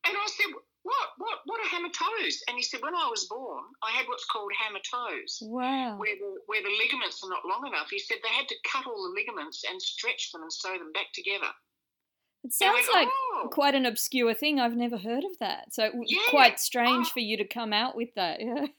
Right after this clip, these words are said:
Speaker 1: I know. So I, I, it scared me enough. I rang my friend who I knew, knew had done Reiki, and I said, "Oh, that Reiki, Reiki, Ruki
Speaker 2: <laughs>
Speaker 1: thingy you learnt." I said, "I think I've got it."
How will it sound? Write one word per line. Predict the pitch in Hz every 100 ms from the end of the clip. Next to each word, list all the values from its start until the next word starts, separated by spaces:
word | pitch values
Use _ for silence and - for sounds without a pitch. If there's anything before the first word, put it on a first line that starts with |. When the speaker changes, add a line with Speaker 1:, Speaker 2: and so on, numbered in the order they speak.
| - - - - -
Speaker 1:
I | 277 254
know. | 269 440 403 381 -
So | - 277
I, | 269 254 240 -
I, | 294 294 - - -
it | 262 269 269
scared | - 285 330 381
me | 285
enough. | 214 214
I | 226 214
rang | 285 349
my | 220 -
friend | 220 170 147 202
who | 185
I | 185
knew, | 180 214 202 185
knew | 202 214 196
had | 190 175
done | 170 165
Reiki, | 185 247 - 180
and | 175
I | 269
said, | - 262
"Oh, | 269
that | 339 247
Reiki, | 285 302 - 285 262
Reiki, | 285 254 214
Ruki | 202 269 277 220 185
Speaker 2:
<laughs> | -
Speaker 1:
thingy | - 480 311 - - -
you | 370 175 -
learnt." | 202 185 214 - - - - - - 311
I |
said, | 302 330 320
"I | 370 370
think | 339 233
I've | 339 339 -
got | 415 403
it." | -